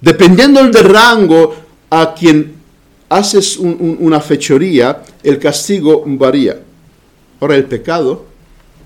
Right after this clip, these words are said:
es contra de un Dios infinito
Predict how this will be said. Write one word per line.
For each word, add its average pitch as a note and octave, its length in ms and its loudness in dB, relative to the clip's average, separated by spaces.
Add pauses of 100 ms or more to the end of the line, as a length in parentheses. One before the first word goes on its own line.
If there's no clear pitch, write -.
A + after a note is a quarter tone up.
(520)
es - 280 -8
contra E3 680 -8 (640)
de A#2+ 160 -2
un B2 180 0
Dios D3+ 420 -4
infinito A#2+ 840 -8